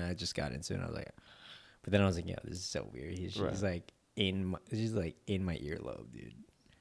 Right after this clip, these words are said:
Speaker 1: Like, you could, like, sense, like
Speaker 2: Uh, you could feel it, like,
Speaker 1: Yeah,
Speaker 2: just
Speaker 1: I,
Speaker 2: thinking
Speaker 1: I was
Speaker 2: about
Speaker 1: like,
Speaker 2: it.
Speaker 1: I, I was like, "Damn, my ear's wet right now." <laughs>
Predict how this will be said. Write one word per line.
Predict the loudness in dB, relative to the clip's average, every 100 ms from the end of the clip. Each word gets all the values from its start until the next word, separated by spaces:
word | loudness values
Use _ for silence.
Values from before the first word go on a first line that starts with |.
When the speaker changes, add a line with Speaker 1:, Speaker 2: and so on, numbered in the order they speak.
| _
Speaker 1:
Like, | 4 8
you | 8
could, | 10 8
like, | 8 6
sense, | -2 2 8 8 8 2 -8 -12 -14 -14 -20 -18 4
like | 6 6 4
Speaker 2:
Uh, | 6
you | 8
could | 10 6
feel | 10 12 12
it, | 12
like, | 10 12
Speaker 1:
Yeah, | 12
Speaker 2:
just | 12
Speaker 1:
I, | 12
Speaker 2:
thinking | 12 12
Speaker 1:
I |
was | 12 12
Speaker 2:
about | 12
Speaker 1:
like, | 12
Speaker 2:
it. | 12 10 10 8
Speaker 1:
I, | 8
I |
was | 10 10
like, | 10 8 6 8
"Damn, | 10 12
my | 10 6
ear's | 8 8 6
wet | 6 6 6
right | 2 6 6
now." | 6 4 0 0 -2 0 0 0 0 0 0 -4 -14 -14 -14 -14 -2 2
<laughs> | 2